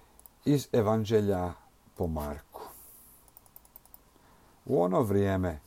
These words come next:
pošto Isus iziđe iz sinagoge, uđe sa Jakovom i Ivanom u kuću Šimunovu i Andrijinu, a punica Šimunova ležala u ognjici. I odmah mu kažu za nju. On pristupi, prihvati je za ruku i podiže.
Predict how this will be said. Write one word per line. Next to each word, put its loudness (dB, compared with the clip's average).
pošto -2
Isus -4
iziđe 2
iz -2
sinagoge, 2
uđe 2
sa -4
Jakovom 0
i 0
Ivanom 2
u 0
kuću -2
Šimunovu 2
i 4
Andrijinu, 0
a 0
punica 2
Šimunova -2
ležala 2
u 4
ognjici. 0
I 0
odmah 2
mu -4
kažu 2
za 0
nju. -4
On -2
pristupi, -2
prihvati -2
je 4
za 2
ruku 0
i 0
podiže. -4